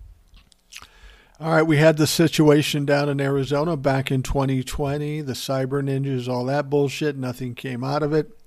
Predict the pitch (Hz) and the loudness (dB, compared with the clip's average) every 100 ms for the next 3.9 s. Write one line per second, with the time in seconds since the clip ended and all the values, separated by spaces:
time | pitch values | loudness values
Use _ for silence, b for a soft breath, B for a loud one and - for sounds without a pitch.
0 | B B B B B B 131 131 - 127 | B B B B B B -2 0 2 2
1 | 139 143 131 - 165 156 143 156 139 131 | 2 -2 -4 -2 -2 -4 -6 -4 -4 -4
2 | - - 208 139 127 131 _ b b b | -6 0 2 2 0 -4 _ b b b
3 | b - 151 147 117 143 135 135 | b -4 -2 0 -2 -2 0 -4